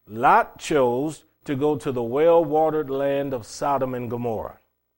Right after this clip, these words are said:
Abraham went the exact opposite direction. Sometime later, the kings of the east came to Sodom and Gomorrah, had the fight and everything that was going on,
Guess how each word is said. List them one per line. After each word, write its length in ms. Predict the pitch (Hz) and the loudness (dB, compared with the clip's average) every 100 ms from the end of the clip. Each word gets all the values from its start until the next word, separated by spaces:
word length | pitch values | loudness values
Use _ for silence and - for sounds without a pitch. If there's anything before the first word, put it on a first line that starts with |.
| _ | _
Abraham 520 | 151 170 147 151 151 139 | 0 2 2 0 0 0
went 180 | 139 | -2
the 140 | 131 120 | -4 -8
exact 640 | 107 98 101 151 151 - _ | -8 -10 -2 2 2 -2 _
opposite 800 | 135 135 127 - 127 120 _ 101 | 0 0 -2 -6 -6 -8 _ -8
direction. 540 | 120 123 120 - - _ _ _ _ _ _ _ | 0 2 0 -4 -12 _ _ _ _ _ _ _
Sometime 640 | - 151 151 131 139 131 120 | -6 0 0 0 0 0 2
later, 480 | 175 233 160 147 - _ | 10 10 10 2 -2 _
the 100 | 131 | -6
kings 420 | - 175 160 147 | -4 -2 0 0
of 140 | 143 127 | 0 0
the 60 | |
east 320 | 143 240 214 - | -2 -2 -4 -6
came 240 | 147 139 | -4 -4
to 80 | 127 | -4
Sodom 340 | 156 139 131 | 0 0 0
and 140 | 127 113 | -4 -6
Gomorrah, 560 | 123 214 190 170 214 _ _ _ _ _ _ _ | 0 4 4 2 -2 _ _ _ _ _ _ _
had 280 | 151 143 | 2 2
the 60 | 120 | 0
fight 400 | - 165 202 190 | 0 4 6 4
and 140 | 156 | 2
everything 380 | 139 123 123 123 | 0 0 0 -2
that 100 | 117 | -4
was 100 | 110 | -6
going 260 | 110 123 117 | -4 -2 -2
on, 200 | 120 | -2